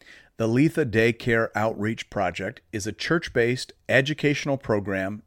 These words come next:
designed to teach literacy, support low-income families, and share the gospel of Jesus Christ with boys and girls in rural South Africa. I've seen this project with my own eyes. I have shaken the hands of parents whose families have been helped.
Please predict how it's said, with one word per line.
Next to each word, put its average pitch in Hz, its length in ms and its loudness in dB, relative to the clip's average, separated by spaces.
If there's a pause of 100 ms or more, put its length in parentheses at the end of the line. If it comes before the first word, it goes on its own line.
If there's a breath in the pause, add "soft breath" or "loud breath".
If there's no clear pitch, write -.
designed 113 440 -4
to 101 60 -8
teach - 420 -4
literacy, 160 640 2 (280 loud breath)
support 135 460 2
low-income 139 540 0
families, 98 600 -2 (380 soft breath)
and 120 160 2
share 170 260 8
the 180 80 4
gospel 139 460 4
of 123 80 0
Jesus 117 400 -4
Christ 98 420 -4
with 101 180 -6
boys 131 460 4
and 110 160 -6
girls 95 560 -4
in 104 220 -2
rural 107 280 4
South 95 300 -4
Africa. 87 460 -6 (640 loud breath)
I've 110 180 6
seen 147 200 2
this 143 100 -2
project 143 460 4
with 117 160 -4
my 104 160 0
own 127 220 2
eyes. 82 480 0
I 95 180 -8
have 95 260 -8
shaken 120 340 0
the 95 80 0
hands 123 340 2
of 110 140 -4
parents 131 540 2
whose 104 200 -4
families 127 520 0
have 92 120 -6
been 85 120 -6
helped. - 400 2